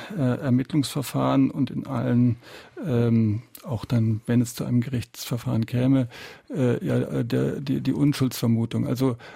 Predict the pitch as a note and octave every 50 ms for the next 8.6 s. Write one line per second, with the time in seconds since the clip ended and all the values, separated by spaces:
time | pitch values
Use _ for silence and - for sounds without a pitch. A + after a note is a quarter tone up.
0 | - - - C#3+ - - C#3+ D3 E3 E3 - - - D3+ C3+ C3 - - C3 C3
1 | C#3+ D3 D3 - - - A#2+ A#2 A#2 A#2+ C3+ C#3 - - D#3+ C#3 C#3+ D3+ C#3+ C#3+
2 | C#3 B2 C3 B2+ C3 B2+ C3 A#2+ B2 A#2+ - C3 A#2+ - A#2 A#2 - C3 B2 -
3 | - B2 - - C3+ A#2+ - C#3 B2+ A#2 - B2+ B2 A#2 A2 A#2+ A#2+ A#2+ A#2+ A2+
4 | A2+ A#2 A#2 A#2 A#2+ - - - - - D3 B2+ A#2+ B2+ B2 A#2 - - A#2+ A#2
5 | A2+ A2 A2 G#2 A2+ A#2+ A#2+ A#2 - - C3+ C3+ C3+ B2+ B2 G2+ G#2+ A#2+ - _
6 | - - - - C3 A#2 A#2 B2 A#2 - - A2+ - B2+ A#2+ A#2 - A#2+ A2+ A2
7 | G#2+ - A#2 A#2 - - G2+ F#2+ A#2 C3+ - - - - - - - - - -
8 | - - - - - - - E4+ D#3 C3+ B2+ C3+